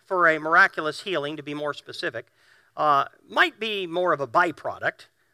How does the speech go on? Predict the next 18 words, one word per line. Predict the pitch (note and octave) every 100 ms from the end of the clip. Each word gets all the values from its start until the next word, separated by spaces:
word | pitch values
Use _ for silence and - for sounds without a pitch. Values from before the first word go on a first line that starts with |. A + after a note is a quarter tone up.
| _
but | D#3
let's | G3 -
call | - E3+ D#3
it |
a | C#3+
reason, | C3+ C3 F3+ G3+
and, | G3+ -
and | A3+
it's | C4+ -
simply | - D4+ E4+ A#3
to | F#3+ G#3+
relieve | F3+ E3+ D#3+ E3+ A3+ B3+
suffering. | - F#3+ G#3+ - A3+ A2+ - _ _ _ _ _ _ _ _ _ _
Uh, | D3+ D3 - -
we | F3+
are | F#3
not | A3+ B3+ -
told | - A3 G3 F#3 C#4